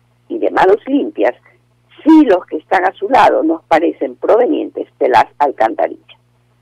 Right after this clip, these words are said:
Es absolutamente indispensable que mucho antes del día del sufragio nos pongamos a meditar sobre las personas a quienes vamos a elegir como nuestros mandatarios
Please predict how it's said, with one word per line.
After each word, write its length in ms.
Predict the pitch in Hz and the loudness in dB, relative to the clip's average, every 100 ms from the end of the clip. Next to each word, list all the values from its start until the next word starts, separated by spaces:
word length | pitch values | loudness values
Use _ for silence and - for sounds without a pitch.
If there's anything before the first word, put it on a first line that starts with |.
| _ _ - _ - | _ _ -20 _ 0
Es 140 | 311 349 | 2 2
absolutamente 1000 | 320 - 233 233 302 240 214 214 240 202 | 0 2 2 2 2 2 2 0 -4 -6
indispensable 880 | 175 180 - - - 202 165 151 - | -6 -8 -8 -8 -2 -2 0 -4 -4
que 100 | 135 | -8
mucho 460 | 143 226 - 185 - | -4 -4 -4 -6 -4
antes 480 | 220 277 196 - 147 | -2 -2 -2 -6 -6
del 180 | 123 120 | -8 -8
día 280 | 190 170 131 | -2 0 0
del 140 | 117 | -2
sufragio 640 | - - - - - 80 - _ _ _ | -8 -10 -6 -6 -6 -10 -12 _ _ _
nos 240 | - 208 208 | -4 -4 -2
pongamos 500 | 202 185 190 285 302 | -4 -2 0 2 2
a 120 | 240 180 | 0 -2
meditar 680 | 139 135 - - 160 165 - _ _ _ _ - | -2 -6 -8 -2 0 0 -6 _ _ _ _ -4
sobre 240 | 240 214 | 0 2
las 160 | 214 - | 2 0
personas 580 | 175 - 220 269 180 190 | -4 -2 -2 -2 -2 -4
a 80 | 175 - | -6 -4
quienes 260 | 202 202 | -6 -4
vamos 300 | 196 214 202 - | -2 -2 -2 -2
a 120 | 160 | -2
elegir 580 | - - _ 233 208 185 _ _ _ | -2 -8 _ -12 -10 -10 _ _ _
como 260 | 202 180 170 | -2 0 0
nuestros 500 | 185 294 311 226 - | 2 2 0 -6 -4
mandatarios 840 | 156 139 - 135 139 - - - | -2 -2 0 0 0 -2 -8 -8